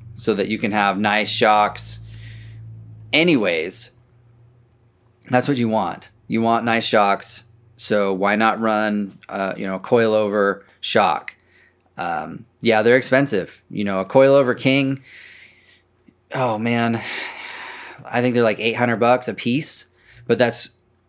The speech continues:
you know, you're getting a lot for that. You really are. Um, you know, we like the, the four link kit from Rough Stuff. It's pretty universal. Uh,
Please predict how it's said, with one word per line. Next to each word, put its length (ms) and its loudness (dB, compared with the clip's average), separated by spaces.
you 160 0
know, 320 -4
you're 160 -4
getting 320 0
a 80 -2
lot 560 0
for 220 -4
that. 380 -6
You 100 -12
really 400 0
are. 320 -4
Um, 600 -6
you 120 -10
know, 100 -6
we 140 -2
like 280 2
the, 180 0
the 160 -4
four 240 0
link 320 -2
kit 380 2
from 180 -2
Rough 180 0
Stuff. 420 0
It's 120 -8
pretty 220 -2
universal. 840 2
Uh, 240 -10